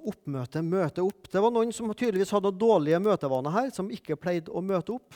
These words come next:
når menigheten samles. Så denne forfatteren av Hebreerbrevet, han oppmuntrer de kristne her. «La oss ikke holde oss borte fra vår menighet når den samles, slik noen pleier å gjøre, men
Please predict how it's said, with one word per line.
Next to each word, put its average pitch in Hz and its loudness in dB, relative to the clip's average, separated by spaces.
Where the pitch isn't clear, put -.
når 170 -6
menigheten 156 -8
samles. 196 -8
Så 180 0
denne 196 2
forfatteren 185 0
av 196 4
Hebreerbrevet, 143 0
han 214 0
oppmuntrer 143 -6
de 165 -2
kristne 190 -2
her. 254 0
«La 156 0
oss 196 0
ikke 254 -2
holde 240 4
oss - -6
borte 190 -2
fra 175 4
vår 180 4
menighet 151 0
når 156 -2
den 151 -4
samles, 135 -6
slik 175 -2
noen 175 -2
pleier 147 0
å 131 -4
gjøre, 127 -2
men 160 -6